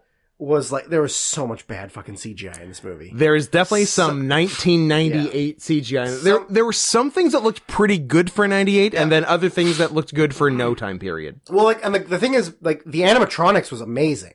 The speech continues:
Speaker 2: Yeah.
Speaker 1: Like, the actual figures
Speaker 2: Yeah.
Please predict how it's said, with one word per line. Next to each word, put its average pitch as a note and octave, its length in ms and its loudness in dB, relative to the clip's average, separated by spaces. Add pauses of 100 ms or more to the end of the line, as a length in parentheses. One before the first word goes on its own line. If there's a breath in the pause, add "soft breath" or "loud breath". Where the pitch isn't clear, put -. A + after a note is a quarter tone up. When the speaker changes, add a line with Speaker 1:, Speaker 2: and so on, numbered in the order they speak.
(140)
Speaker 2:
Yeah. A#2+ 220 0 (180 loud breath)
Speaker 1:
Like, E3+ 180 2
the D#3+ 80 0
actual E3 760 0 (360)
figures A3 720 -6
Speaker 2:
Yeah. A3 260 2